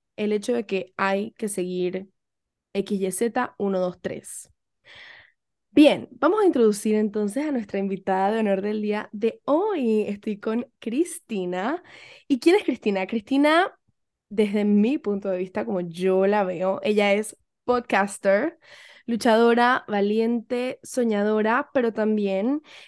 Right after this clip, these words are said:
es comunicadora social, inmigrante, latina y host de Cuarentonas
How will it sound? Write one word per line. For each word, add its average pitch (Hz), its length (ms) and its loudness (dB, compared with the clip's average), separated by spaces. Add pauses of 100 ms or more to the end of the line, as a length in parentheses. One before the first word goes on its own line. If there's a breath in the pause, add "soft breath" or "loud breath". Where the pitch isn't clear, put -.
es 202 180 -8
comunicadora 214 720 2
social, 247 640 -4 (280)
inmigrante, 202 1000 0 (420 soft breath)
latina 233 880 0 (140)
y 370 160 6 (100)
host 247 540 2
de 233 500 0
Cuarentonas 196 840 -4